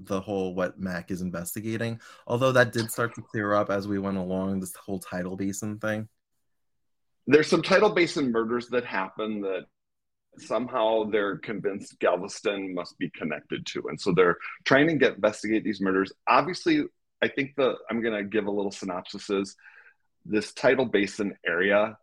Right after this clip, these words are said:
Speaker 2: must have been land that was owned by people that started dying or being murdered. And those that survived it don't wanna talk about it. And Mac and Ben and whomever, Mac's informant, are all getting a lot of slammed doors in their faces because they're fearful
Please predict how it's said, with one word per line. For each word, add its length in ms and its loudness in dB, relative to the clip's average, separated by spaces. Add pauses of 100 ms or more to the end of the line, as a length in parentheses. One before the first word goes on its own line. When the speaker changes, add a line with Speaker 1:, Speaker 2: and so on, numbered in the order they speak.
(200)
Speaker 2:
must 260 -4
have 100 -6
been 220 0 (240)
land 480 -2
that 100 -4
was 260 -2
owned 320 -2
by 180 4
people 440 -2
that 240 -2
started 420 2
dying 580 0
or 120 0
being 400 -2
murdered. 520 6 (360)
And 180 2
those 300 4
that 220 2 (100)
survived 580 4
it 200 2 (260)
don't 260 0
wanna 220 -4
talk 320 -4
about 280 -2
it. 140 0
And 100 -4
Mac 280 -2 (200)
and 260 -4
Ben 340 0
and 200 -6
whomever, 600 2 (240)
Mac's 260 0
informant, 440 0
are 60 4
all 140 4
getting 200 0
a 40 0
lot 220 2
of 80 -6
slammed 420 -4
doors 340 0
in 60 -4
their 120 0
faces 360 -4
because 240 -12
they're 180 0
fearful 300 -4